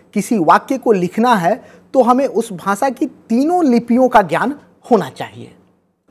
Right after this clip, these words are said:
क्यों? क्योंकि जो शब्द जापानी भाषा के मूल शब्द हैं उनको लिखने के लिए एक लिपि है, जो शब्द किसी दूसरी भाषा से लिए गए हैं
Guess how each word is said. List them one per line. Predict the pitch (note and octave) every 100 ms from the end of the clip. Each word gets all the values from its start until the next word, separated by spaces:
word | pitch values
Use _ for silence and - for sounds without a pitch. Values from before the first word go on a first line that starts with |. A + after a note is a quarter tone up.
| _ _ _ _ _ _ _ -
क्यों? | C4+ D4+ - _ _ _ _ _ _ _ _ _ _ -
क्योंकि | B3 B3 C#4+ A3
जो | D#3+ D3+ C4+ F4 C#4 -
शब्द | - - C#4 F#3+ A#2+ - - _ C#3
जापानी | G#3 G3+ G#3+ G#3+ C4+ D4+
भाषा | F#3+ G#3+ A3 - B3
के | B3 - - C4 C#4
मूल | G#3 G#3 F4 G4
शब्द | - F3 C3
हैं | C3 D3 A3 _ _ _ -
उनको | A#3 A#3 B3+
लिखने | A3 G#3+ A#3
के | A#3+ G#3
लिए | G3+ G3 E3+
एक | F3 F3+
लिपि | G3+ G3 G#3+
है, | G3 - - _ _ _ _ _ _ -
जो | D#3 F3 D4
शब्द | - - C#4 A#3 C#4+ - _
किसी | C4 B3+ D4+
दूसरी | F#3+ C#3+ A3 A3+ A3+ E4+ F#4+
भाषा | G#3+ G#3+ G#3+ G#3
से | - E3
लिए | C#3 C#3+ C3
गए | B2+
हैं | A#2+ A#2